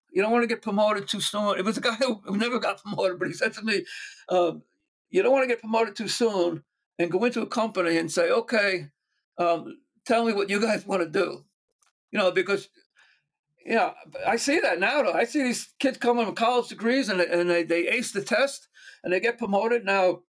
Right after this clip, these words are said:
some of them work out, um, but, you know, I've heard stories, a guy tell me, "I got this idiot for, for, for a captain that, uh,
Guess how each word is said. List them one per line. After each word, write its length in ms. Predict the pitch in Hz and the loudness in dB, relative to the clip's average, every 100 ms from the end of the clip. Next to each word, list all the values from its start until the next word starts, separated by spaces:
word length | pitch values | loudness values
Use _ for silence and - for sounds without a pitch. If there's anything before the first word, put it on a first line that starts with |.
| _ _ _ _ | _ _ _ _
some 220 | - 202 | -2 0
of 60 | 214 | 0
them 180 | 247 247 | 0 2
work 240 | 240 233 | 0 2
out, 320 | 185 175 233 - _ _ _ - | 2 4 0 -4 _ _ _ -2
um, 480 | 170 175 165 160 156 | 2 2 2 -2 -2
but, 220 | 160 151 _ _ _ | -2 -2 _ _ _
you 120 | - | 0
know, 100 | 175 | 2
I've 220 | 196 190 202 | 4 2 2
heard 260 | 202 196 | -2 -2
stories, 640 | - - 202 214 196 147 - | -6 0 0 0 -4 -8 -4
a 140 | - | -4
guy 200 | 165 165 175 | 0 0 2
tell 140 | 185 180 | 0 2
me, 140 | 165 | 2
"I 100 | 160 | 2
got 120 | 180 | 0
this 120 | 156 | 0
idiot 360 | 180 214 190 - _ _ - | 0 2 0 -2 _ _ -10
for, 200 | - 165 | -4 -4
for, 320 | - 175 156 | -2 -2 -2
for 200 | 143 175 | -2 -2
a 40 | 170 | 0
captain 420 | 185 220 - 156 | 0 -2 -2 -4
that, 280 | 151 139 - | -4 -4 -2
uh, 300 | 151 151 | 0 0